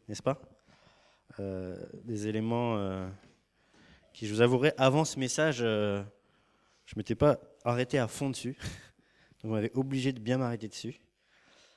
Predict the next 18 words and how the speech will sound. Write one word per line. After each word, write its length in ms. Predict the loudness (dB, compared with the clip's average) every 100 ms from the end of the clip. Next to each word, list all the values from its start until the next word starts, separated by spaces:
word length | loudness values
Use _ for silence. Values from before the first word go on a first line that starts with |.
| _ _ -12
Donc, 140 | -8
je 60 | -6
vous 60 |
remercie. 580 | -4 -4 -4 -8 -8 -12 _ -20 -20 -20 -10
Et, 220 | -2 0
euh, 560 | 2 0 0 -2 -4 -8 -12 -18 -4
mais 200 | 0 2
surtout, 720 | 2 -2 -2 0 2 2 0 0
euh, 240 | 2 2
on 120 | 0
remercie 420 | 0 2 0 -2 -8
le 60 |
Seigneur 500 | -6 -4 -2 -2 -4 -10 _
pour, 280 | -10 -6 -4
euh, 80 | -4
sa 180 | -4 -4
parole. 480 | -2 0 -2 -4 -10 -20 -20 -20 -20 _ -12
On, 180 | -6 -4